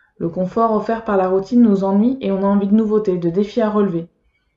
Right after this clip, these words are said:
Rester dans sa zone de confort, ça signifie vivre sans cesse les mêmes choses. Euh, c'est vrai qu'il est difficile de découvrir ou d'apprendre de nouvelles choses si tu te cantonnes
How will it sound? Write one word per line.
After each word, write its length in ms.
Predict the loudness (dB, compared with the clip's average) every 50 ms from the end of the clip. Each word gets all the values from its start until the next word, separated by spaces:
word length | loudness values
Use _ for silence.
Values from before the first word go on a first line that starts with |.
| _ _ _ _ _
Rester 340 | -2 -2 0 2 4 4 4
dans 120 | 4 4
sa 160 | 2 0 0 0
zone 160 | 0 2 2
de 100 | 0 0
confort, 380 | -2 -4 -6 -4 -2 -4 -4
ça 120 | -4 -8 -8
signifie 440 | -4 -2 0 0 0 0 0 -2 -2
vivre 300 | -2 -2 0 -2 -2 -4
sans 260 | -4 -2 -2 -2 -2
cesse 260 | -2 -2 -2 -2 -2
les 100 | -2 0
mêmes 220 | 0 2 0 0
choses. 400 | -2 -2 -6 -6 -8 -8 -12 _ _ _ _ _ _ _ _ _ _ _ _ _ _ _ _ _ _ _ _ -20 -16 -12
Euh, 180 | -12 -10 -10 -10
c'est 160 | -6 -4 -2
vrai 160 | 0 0 0
qu'il 160 | 0 0 0
est 40 | 0
difficile 500 | 0 0 -2 -2 -2 -4 -2 -2 0 0
de 100 | 2 2
découvrir 600 | 2 2 2 0 0 0 2 2 2 2 2 -2
ou 60 | 0
d'apprendre 400 | 2 2 0 0 0 0 2 2
de 120 | 4 4 4
nouvelles 300 | 4 4 4 2 2 2
choses 220 | 2 0 0 0
si 140 | -2 -8 -10
tu 100 | -10 -10
te 80 | -8
cantonnes 500 | -4 -4 -2 0 0 2 2 2 0 0